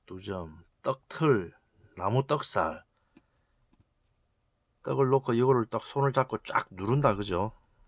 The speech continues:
그럼 이걸 찍어낸다라고 하는 겁니다. 또 여기 또 좀 올라가 보면은 여기 약과 털,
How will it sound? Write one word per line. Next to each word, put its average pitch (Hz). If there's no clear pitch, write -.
그럼 113
이걸 110
찍어낸다라고 95
하는 107
겁니다. 76
또 -
여기 87
또 80
좀 82
올라가 87
보면은 82
여기 80
약과 87
털, 85